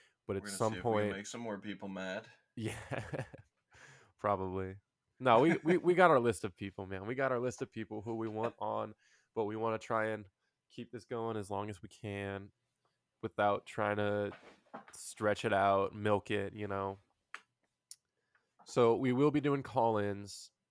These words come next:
Speaker 1: at some point, hopefully. S-, I mean, it, it could end up that nobody responds, but I have faith in our friends. We have good friends. So, uh, anyways, we are doing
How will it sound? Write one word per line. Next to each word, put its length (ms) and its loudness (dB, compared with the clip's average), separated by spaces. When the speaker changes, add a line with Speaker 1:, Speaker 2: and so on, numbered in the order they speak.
Speaker 1:
at 160 0
some 260 0
point, 460 -2
hopefully. 480 -4
S-, 240 -10
I 60 0
mean, 340 -4
it, 160 -2
it 160 -2
could 200 2
end 180 2
up 200 0
that 240 0
nobody 380 2
responds, 600 -2
but 240 0
I 60 -4
have 160 -2
faith 280 -2
in 60 -8
our 80 -4
friends. 480 -8
We 80 -10
have 120 -12
good 160 -12
friends. 520 -18
So, 580 -16
uh, 220 6
anyways, 640 2
we 240 0
are 100 4
doing 540 -2